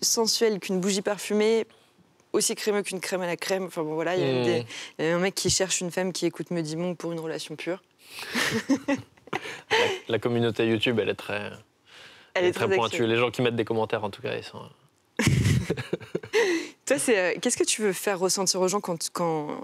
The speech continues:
Speaker 1: quand ils écoutent ta musique ? Est-ce que tu penses à ça quand tu, quand tu crées ?
Speaker 2: Euh,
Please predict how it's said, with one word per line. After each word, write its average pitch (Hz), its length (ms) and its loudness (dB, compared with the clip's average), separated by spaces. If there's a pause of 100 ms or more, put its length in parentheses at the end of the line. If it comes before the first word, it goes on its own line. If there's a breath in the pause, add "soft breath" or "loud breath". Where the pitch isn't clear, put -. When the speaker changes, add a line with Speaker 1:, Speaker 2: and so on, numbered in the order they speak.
(120)
Speaker 1:
quand 185 100 -6
ils 170 160 0
écoutent 175 200 -2
ta 185 100 0
musique ? 175 460 -6
Est-ce 185 120 -4
que 226 60 4
tu - 160 -2
penses 202 220 -2
à 185 60 -4
ça 175 140 -6
quand 165 140 -10
tu, - 180 -10 (220)
quand 160 100 -12
tu - 180 -8
crées ? - 300 -8 (1080 soft breath)
Speaker 2:
Euh, 120 840 0